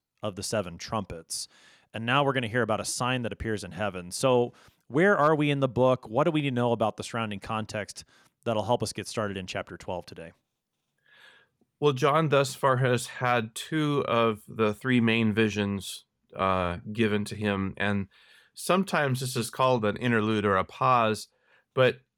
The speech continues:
Speaker 2: it's really not so much a pause, because what you're seeing here, what, what John has been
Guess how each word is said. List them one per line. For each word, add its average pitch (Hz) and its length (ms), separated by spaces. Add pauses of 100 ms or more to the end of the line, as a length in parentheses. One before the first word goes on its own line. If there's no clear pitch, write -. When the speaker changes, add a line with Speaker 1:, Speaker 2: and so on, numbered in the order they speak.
(540)
Speaker 2:
it's 139 220
really 156 340
not 131 500 (100)
so - 260
much 123 260
a 123 60
pause, 127 520
because 127 540
what 131 300
you're 143 160
seeing 131 400
here, 110 320
what, 143 360
what 131 500
John 135 280
has 147 160
been 123 480